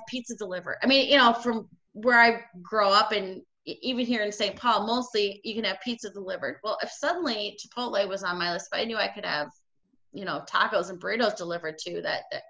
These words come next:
you know, you're building habits. So you think about what will do it from that time.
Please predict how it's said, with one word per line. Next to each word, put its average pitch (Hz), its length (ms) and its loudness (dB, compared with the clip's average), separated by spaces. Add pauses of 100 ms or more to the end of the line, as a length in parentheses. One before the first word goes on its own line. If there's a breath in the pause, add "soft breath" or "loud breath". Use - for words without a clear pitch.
you 262 80 -6
know, 208 240 0
you're 233 240 4
building 240 260 4
habits. 220 520 -2 (2250 soft breath)
So 226 100 -4
you 214 80 0
think 220 200 -6
about 208 220 2
what 196 200 0
will 170 220 -4 (240)
do 190 80 -8
it 156 100 -10
from 175 120 -12
that 175 140 -8
time. 160 220 -6